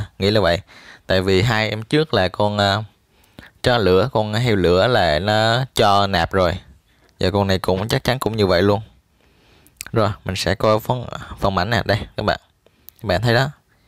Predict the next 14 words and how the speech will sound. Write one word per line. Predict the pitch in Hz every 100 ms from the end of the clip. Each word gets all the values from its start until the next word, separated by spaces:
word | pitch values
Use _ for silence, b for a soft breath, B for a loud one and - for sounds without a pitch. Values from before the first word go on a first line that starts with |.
| b b b _ 107
Nó | 107 107
ở | 107
trong | - 104
cái | 107 113
phần | 113 98 87
mảnh | 107
này | 120 95
chắc | -
chắn | 120 127
là | 110 92
nó | 104
sẽ | - 101
nạp | 92 -
rồi. | 95